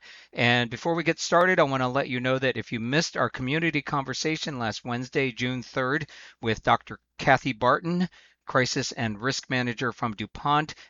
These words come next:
there is a recording of that hour-long session in the Non-Anxious Leader Network. You can find that at network dot the non anxious leader dot com. And Kathy really had some helpful information on what they've gone through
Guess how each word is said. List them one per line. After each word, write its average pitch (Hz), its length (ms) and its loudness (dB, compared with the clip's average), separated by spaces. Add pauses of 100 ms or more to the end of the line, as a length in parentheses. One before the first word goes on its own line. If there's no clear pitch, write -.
there 113 180 -2
is 165 340 2
a 135 120 0
recording 165 840 -2
of 127 300 4 (220)
that 120 360 2 (140)
hour-long 120 480 0
session 117 600 -2
in 143 420 0 (300)
the 123 340 0
Non-Anxious 117 680 -2
Leader 107 240 -6
Network. 107 560 -2
You 110 100 -6
can 104 320 -6 (460)
find 117 300 0
that 113 180 0
at 110 300 0 (180)
network 120 540 -2 (100)
dot 117 380 4 (100)
the 117 100 -4
non 113 300 0
anxious 110 400 -6
leader 104 180 -6
dot 101 360 -2
com. 104 400 0 (340)
And 123 100 -6
Kathy 151 320 8
really 147 440 4 (160)
had 151 200 6
some 127 140 0
helpful 156 360 2
information 135 680 0
on 113 200 -6
what 123 200 -2
they've 156 260 6
gone 123 260 2
through 117 400 -4